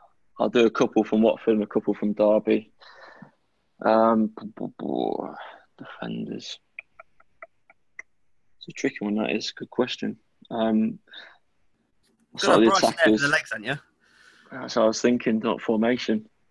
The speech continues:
Speaker 1: Yeah, I'll go, I'll go Bryce, um, Deulofeu up top, 'cause he's absolutely frightening. He's got everything. Um,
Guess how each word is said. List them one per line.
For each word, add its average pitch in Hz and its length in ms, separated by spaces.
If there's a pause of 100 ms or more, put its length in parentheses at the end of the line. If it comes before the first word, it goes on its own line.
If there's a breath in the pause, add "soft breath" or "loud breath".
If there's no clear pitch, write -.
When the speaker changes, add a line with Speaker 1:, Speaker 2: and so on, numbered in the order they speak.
(520)
Speaker 1:
Yeah, 117 120
I'll 110 100
go, 120 280 (240)
I'll 117 100
go 123 180
Bryce, 117 600 (200)
um, 110 460 (500)
Deulofeu 110 520
up - 120
top, - 280 (460)
'cause 104 160
he's 104 480 (320)
absolutely - 400
frightening. 101 480 (100)
He's - 120
got - 160
everything. 92 400 (1080 soft breath)
Um, 104 600